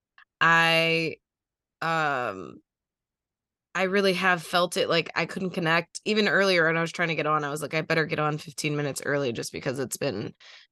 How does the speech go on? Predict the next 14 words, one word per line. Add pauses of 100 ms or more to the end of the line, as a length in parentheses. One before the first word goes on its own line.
been
really
hard
for
me
to (160)
get
it
t-, (120)
together.
And
it's
like,
"These